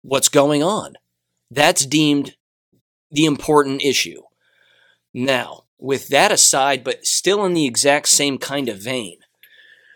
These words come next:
I was also tossed this by one of my local school insiders. And this, uh, this particular story, and I, she's been telling me about this for quite some time and sending me pictures, and now it made its way to the local,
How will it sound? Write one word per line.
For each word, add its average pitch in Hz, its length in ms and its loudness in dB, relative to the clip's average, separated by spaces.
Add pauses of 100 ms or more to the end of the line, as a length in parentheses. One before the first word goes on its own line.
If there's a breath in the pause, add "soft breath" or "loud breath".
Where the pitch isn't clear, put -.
(460 soft breath)
I 147 80 6
was 143 180 4
also 175 360 6
tossed 139 480 4
this 117 500 -2 (500)
by 123 480 0 (140)
one 147 240 2
of 143 200 0
my 127 480 0 (200)
local 139 380 0
school 143 440 2
insiders. 135 880 0 (800)
And 139 180 2
this, 170 320 4
uh, 131 420 2
this 139 340 -2
particular 151 460 -2
story, 135 400 2
and 127 100 0
I, 160 140 2
she's 190 280 -4
been 156 140 -4
telling 151 300 4
me 127 100 2
about 110 260 0
this 113 160 -2
for 113 120 -6
quite 113 320 0
some 104 220 -2
time 107 380 -8
and 101 140 -10
sending 120 300 0
me 104 120 -6
pictures, 110 500 -4
and 117 200 -6
now 156 200 2
it 147 120 -4
made 131 180 2
its 127 200 0
way 120 200 0
to 123 140 -6
the 117 140 -6
local, 139 540 0